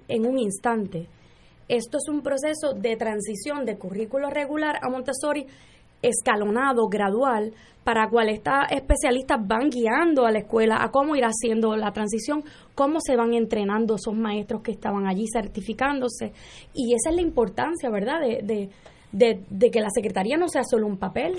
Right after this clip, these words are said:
sino que, eh, sino que esté en funciones, que se cumpla con la ley y que no nos enfrentemos al retroceso, que,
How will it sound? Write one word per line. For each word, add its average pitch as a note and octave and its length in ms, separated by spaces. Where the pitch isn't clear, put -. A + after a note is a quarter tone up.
sino G#3+ 280
que, G3 340
eh, G3+ 640
sino A3+ 300
que A3+ 80
esté A3 160
en G#3+ 120
funciones, C#4 720
que A3+ 100
se G#3+ 180
cumpla B3 360
con E4+ 160
la E4 100
ley C4+ 400
y C4 160
que B3 160
no A3 500
nos - 220
enfrentemos C4+ 560
al B3+ 120
retroceso, A3+ 760
que, G#3+ 280